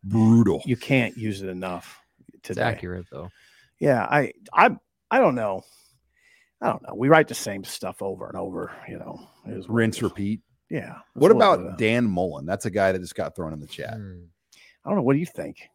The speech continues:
Speaker 2: I mean, I don't know. No, I'd say no.
Speaker 1: The Florida thing really hurt his star.
Speaker 2: Yeah.
Speaker 3: <sighs> Iowa interception.
Speaker 1: Minnesota was
Speaker 2: Let's, let's
Speaker 1: driving.
Speaker 2: get off this thing so people can watch that game.
Speaker 3: Oh my gosh.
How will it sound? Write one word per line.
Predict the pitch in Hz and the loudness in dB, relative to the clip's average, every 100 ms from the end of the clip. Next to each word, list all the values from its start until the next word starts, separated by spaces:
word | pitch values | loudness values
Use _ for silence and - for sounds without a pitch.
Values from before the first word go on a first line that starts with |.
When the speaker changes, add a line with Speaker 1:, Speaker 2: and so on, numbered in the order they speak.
| - | -12
Speaker 2:
I | |
mean, | 208 202 95 _ _ _ _ _ _ _ _ _ | -10 -10 -14 _ _ _ _ _ _ _ _ _
I | - | 2
don't | 170 | 2
know. | 220 - - _ - | 2 -2 -6 _ -4
No, | 185 226 - - _ _ - | 2 2 0 -10 _ _ -8
I'd | 170 - | -6 -2
say | 180 | 0
no. | 151 156 104 - _ - | 2 2 0 -8 _ -10
Speaker 1:
The | 156 | -8
Florida | - 160 220 233 | -2 2 2 2
thing | 147 143 113 | -2 -6 -4
really | 110 151 110 | -4 -4 -6
hurt | 85 107 | -4 -4
his | 92 - | -4 -8
star. | - 78 82 80 - _ _ - | -10 -10 -10 -14 -20 _ _ -14
Speaker 2:
Yeah. | 110 107 | -14 -14
Speaker 3:
<sighs> | - _ _ _ _ _ _ _ | -20 _ _ _ _ _ _ _
Iowa | 120 98 98 104 | -14 -14 -14 -16
interception. | 101 98 - - - - - 135 - - - - - | -16 -16 -16 -16 -18 -14 -12 -14 -18 -20 -20 -20 -8
Speaker 1:
Minnesota | 135 160 143 147 131 | 0 0 2 0 0
was | 127 - | 0 -4
Speaker 2:
Let's, | - - | -4 2
let's | 143 | 4
Speaker 1:
driving. | 165 135 | 4 6
Speaker 2:
get | 151 | 10
off | 147 131 | 10 10
this | 117 | 2
thing | - | -2
so | 123 117 | -2 -2
people | 127 113 | -2 -2
can | 113 104 | -2 -2
watch | 101 101 | -2 -2
that | - 101 | -6 -8
game. | 101 98 101 _ _ | -8 -12 -14 _ _
Speaker 3:
Oh | 139 117 92 | -10 -10 -12
my | 90 | -18
gosh. | 95 110 104 104 98 | -14 -10 -8 -8 -10